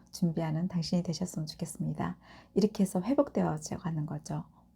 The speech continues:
원래대로. 네. 그렇게 건강한 식탁 만들어 가실 수 있도록, 어, 하시면 좋겠고, 내일은 또 색깔로, 어, 색으로 어떻게 나아갈 수 있는지를 한번 안내해 드릴게요.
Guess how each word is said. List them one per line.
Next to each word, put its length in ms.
원래대로. 640
네. 220
그렇게 580
건강한 380
식탁 320
만들어 320
가실 300
수 160
있도록, 560
어, 60
하시면 440
좋겠고, 640
내일은 360
또 120
색깔로, 680
어, 200
색으로 420
어떻게 560
나아갈 400
수 140
있는지를 360
한번 280
안내해 280
드릴게요. 560